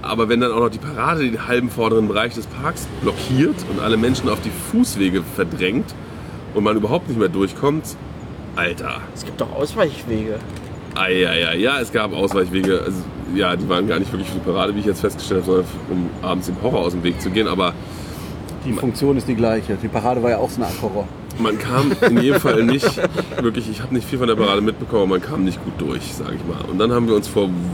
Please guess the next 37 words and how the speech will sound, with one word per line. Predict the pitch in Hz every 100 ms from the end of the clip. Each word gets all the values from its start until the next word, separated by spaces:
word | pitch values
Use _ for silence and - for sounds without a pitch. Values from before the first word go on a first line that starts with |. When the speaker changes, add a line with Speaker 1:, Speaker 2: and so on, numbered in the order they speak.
| 90 90
Speaker 1:
Waterworld | 101 107 87 87 90 -
getroffen. | 85 85 87 143 180 - - - - - - - - - - - - - -
Speaker 3:
Genau. | 113 98
Speaker 1:
Weil | 104 98
einige | - 101 101 92
wollten, | 92 90 87 -
die | 95
meisten | 98 113 95
wollten | 92 90 87
diese | 87 90
Show | - 78 76
sehen. | 69 50 50 - - - - - - -
Speaker 3:
Genau, | 135 117 92 110
wir | 110
waren, | 120 113 110 - - - - -
da | 127
die | 110
Wartezeit | 127 120 127
ein | 107
bisschen | 117
geringer | 117 151 131
war, | 123 113
hat's | -
auch | 107
noch | 104
ganz | 101 -
gut | 107
geklappt. | 95 139 143 -
Wir | 107 101 95 - - - - - - - - - - - -
Speaker 1:
Ja, |
Speaker 3:
haben | 113 110
Speaker 1:
das | 107
Speaker 3:
dann | 107
Speaker 1:
Stadion | - 117 87
ist | 90
ja | -
einfach | -